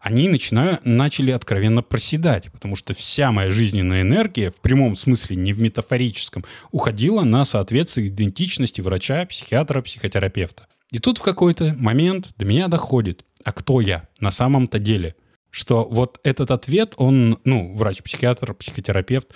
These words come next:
не соответствует действительности, потому что на самом деле Паша.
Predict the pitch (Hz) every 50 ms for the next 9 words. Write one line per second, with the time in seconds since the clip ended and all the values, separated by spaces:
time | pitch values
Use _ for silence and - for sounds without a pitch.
0 | - - - - _ - 127 143 156 135 - 139 127 - 135 127 123 - - -
1 | 123 113 101 98 107 107 - - 120 120 117 - 117 107 104 104 98 - - -
2 | 87 - _ _ - 110 - 107 110 101 - - 104 98 95 - 117 131 135 127
3 | 117 117 120 107 95 92 - _ _ _ _ _ _ - 92 87 - - 95 90